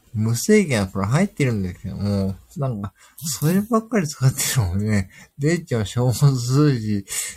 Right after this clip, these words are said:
なんかなと思って、もう本当にね、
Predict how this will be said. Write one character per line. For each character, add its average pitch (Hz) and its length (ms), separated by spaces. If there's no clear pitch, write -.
な 147 320
ん 240 180
か - 140
な 143 60
と 143 140
思 131 40
っ 135 60
て、 - 80
も 139 140
う 131 160
本 226 280
当 262 140
に 247 180
ね、 131 380